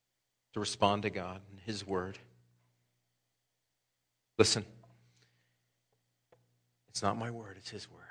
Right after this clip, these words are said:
He says, "Do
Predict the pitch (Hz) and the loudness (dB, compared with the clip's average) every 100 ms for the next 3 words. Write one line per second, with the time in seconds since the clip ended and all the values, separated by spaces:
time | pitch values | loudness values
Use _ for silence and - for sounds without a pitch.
0 | - - _ _ _ _ _ _ _ _ | -20 -20 _ _ _ _ _ _ _ _
1 | 127 117 - 85 87 - - - _ _ | 0 2 0 -4 -6 -10 -12 -18 _ _
2 | _ _ _ _ _ _ _ _ _ _ | _ _ _ _ _ _ _ _ _ _
3 | _ _ _ _ - 110 104 110 113 | _ _ _ _ -6 -2 0 -2 -8